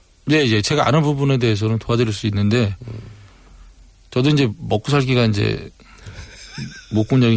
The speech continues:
Speaker 1: 이제 포도청이라
Speaker 2: 아니, 그러면 그렇게 중간중간 힘들었고, 어, 최순실 그 게이트 터지고 난 다음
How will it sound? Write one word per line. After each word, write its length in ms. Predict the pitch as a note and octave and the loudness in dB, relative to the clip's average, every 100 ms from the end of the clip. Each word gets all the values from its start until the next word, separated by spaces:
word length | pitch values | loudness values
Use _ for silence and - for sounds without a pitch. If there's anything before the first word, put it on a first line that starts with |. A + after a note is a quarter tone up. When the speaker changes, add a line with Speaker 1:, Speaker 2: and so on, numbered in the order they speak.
| G2+ | 0
Speaker 1:
이제 180 | G2+ G2 - - | -2 -4 -8 -6
포도청이라 720 | D3 C#3+ - G#2+ F#2+ F#2+ D#2+ - - - - | -2 0 2 2 2 0 -4 -14 -20 -20 -6
Speaker 2:
아니, 200 | C#3 D3 | 0 0
그러면 400 | C#3 D3+ C#3+ B2+ | 2 2 2 0
그렇게 240 | C#3 C#3 | -2 -4
중간중간 480 | B2+ C#3+ D3+ C3+ C3+ | -4 0 0 2 2
힘들었고, 720 | D3 D3 C3+ - C3 B2 F#2 - - - - - - - _ - - - | 2 0 -2 0 0 0 -2 -14 -20 -20 -20 -20 -20 -20 _ -20 -14 -4
어, 420 | G#2 G#2 G#2 G#2+ | 0 2 2 2
최순실 1120 | D#3 E3 D3+ D3+ D3 C#3+ B2+ A#2+ A2 G2 D#2+ - - - | 0 0 0 2 2 4 2 2 0 -4 -8 -16 -20 -8
그 140 | A#2 | -6
게이트 280 | G2+ B2+ - | -2 -2 -2
터지고 280 | - E3 D#3 | -2 0 2
난 220 | C3+ B2 | 4 4
다음 340 | B2 A#2+ A2+ | 2 0 0